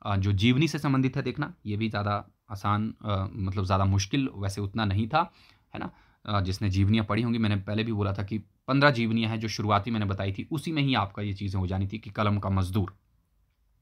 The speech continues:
इसको याद रखने की ट्रिक भी बताई थी कि बाप के लिए जो पिता क्या होता है, वो एक सिपाही होता है, तो कलम का सिपाही अमृत राय, उसने लिखी अपने पिता के लिए। पत्नी क्या चाहती है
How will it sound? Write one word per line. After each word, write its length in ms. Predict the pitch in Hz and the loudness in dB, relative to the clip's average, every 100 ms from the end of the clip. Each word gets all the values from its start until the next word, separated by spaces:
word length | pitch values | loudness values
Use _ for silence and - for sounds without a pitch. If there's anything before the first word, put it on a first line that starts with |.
| _ _ _ - | _ _ _ -8
इसको 140 | 113 | 2
याद 200 | 110 110 | 4 4
रखने 160 | 107 104 | 2 -4
की 100 | 101 | -6
ट्रिक 160 | 107 | -8
भी 80 | 110 | -4
बताई 280 | 104 101 98 | -4 -2 -4
थी 180 | 98 107 - _ - | -6 -12 -18 _ -6
कि 220 | 95 92 | -4 0
बाप 220 | 101 101 | 4 2
के 120 | - 98 | 2 -2
लिए 180 | 95 | 0
जो 120 | 95 95 | 0 -2
पिता 240 | 101 98 | -4 -4
क्या 140 | 95 | -2
होता 180 | 92 95 | -4 -4
है, 60 | 92 | -6
वो 60 | |
एक 80 | 95 | -6
सिपाही 320 | - 95 95 | -6 -2 0
होता 240 | 101 92 98 | 0 0 -4
है, 120 | 127 _ - | -10 _ -16
तो 60 | |
कलम 260 | - 95 98 | -6 -2 -2
का 100 | 98 | -4
सिपाही 320 | 98 104 98 | -6 -6 -4
अमृत 260 | 104 95 98 | -2 -2 -2
राय, 180 | 95 - _ _ - | -8 -12 _ _ -16
उसने 200 | 95 98 | -6 -4
लिखी 180 | 95 95 | -2 -2
अपने 140 | 98 | -2
पिता 200 | 101 113 | -4 -4
के 120 | 110 | -4
लिए। 200 | 120 - - - - _ 113 | -4 -6 -12 -20 -20 _ -2
पत्नी 220 | 117 131 | 0 2
क्या 120 | 123 | 2
चाहती 300 | 120 113 120 | 2 2 -2
है 180 | 117 | -6